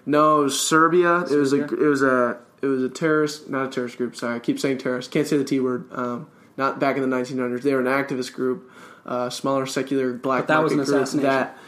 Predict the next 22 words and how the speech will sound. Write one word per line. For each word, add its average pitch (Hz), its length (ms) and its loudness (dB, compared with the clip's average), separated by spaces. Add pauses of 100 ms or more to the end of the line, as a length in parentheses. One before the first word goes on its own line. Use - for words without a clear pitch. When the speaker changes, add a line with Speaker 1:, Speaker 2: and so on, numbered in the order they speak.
(120)
Speaker 1:
yeah, 131 240 0
that, 135 200 2
uh, 131 280 0
um, 127 360 -2
assassinated 139 540 0
Franz 135 280 0
Ferdinand, 135 360 0
who 143 80 -2
was 127 140 -2
the 135 100 -2
leader 135 460 2
of, 131 400 -2 (500)
um, 120 460 -4 (920)
what 139 120 -6
you - 60 -18
call - 180 -6
it, - 60 -12 (300)
the 131 100 -2
leader 139 500 2
of, 123 420 -4
uh, 117 260 -6
Austria-Hungary 127 720 -4